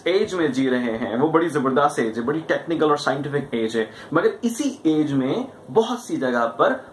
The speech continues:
भंड भी बहुत मौजूद है, यानी बहुत सी जगह पर हमारे साथ ना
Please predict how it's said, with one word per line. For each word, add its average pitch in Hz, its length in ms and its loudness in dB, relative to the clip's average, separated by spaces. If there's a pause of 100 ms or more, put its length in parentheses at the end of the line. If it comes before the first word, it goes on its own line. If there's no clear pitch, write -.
भंड 165 500 0
भी 147 100 2
बहुत 117 240 -2
मौजूद - 380 -6
है, - 100 -18 (360)
यानी 240 220 2 (240)
बहुत 240 300 0
सी 202 80 -6
जगह 156 220 4
पर 202 160 2
हमारे 156 280 4
साथ 151 280 0
ना 311 140 -2